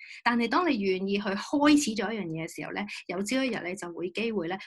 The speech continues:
去到你想要嘅嗰個 great 嗰個狀態。無論係一個客觀嘅成功，無論係一個，呃，客觀嘅成長，你都會有朝一日會有機會去得到。咁但係千里之行，始於足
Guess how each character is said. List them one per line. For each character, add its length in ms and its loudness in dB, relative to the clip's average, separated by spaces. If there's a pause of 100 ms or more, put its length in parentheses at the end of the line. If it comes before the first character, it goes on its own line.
(100)
去 160 -2
到 160 -4
你 320 -2
想 280 0
要 140 0
嘅 200 -6
嗰 120 -8
個 100 -6 (220)
great 400 4
嗰 140 -8
個 80 -2
狀 340 -8
態。 260 -10 (200)
無 180 2
論 160 -4
係 140 -4
一 160 -2
個 160 -2
客 140 0
觀 200 -2
嘅 180 -4
成 80 -10 (120)
功， 240 0
無 160 0
論 160 -4
係 160 -8
一 200 -4
個， 120 -6
呃， 400 -8 (100)
客 60 4 (100)
觀 140 -2
嘅 180 -4
成 200 -8
長， 140 -6 (560)
你 140 4
都 160 4
會 120 4
有 180 -2
朝 200 -4
一 60 -4
日 80 -2
會 160 -6
有 220 -10
機 160 -4
會 140 -4
去 180 -10
得 80 -4
到。 260 -12 (260)
咁 200 4
但 120 2
係 300 0 (260)
千 240 8
里 160 8
之 160 0
行， 240 -2
始 200 -6
於 180 0
足 160 -2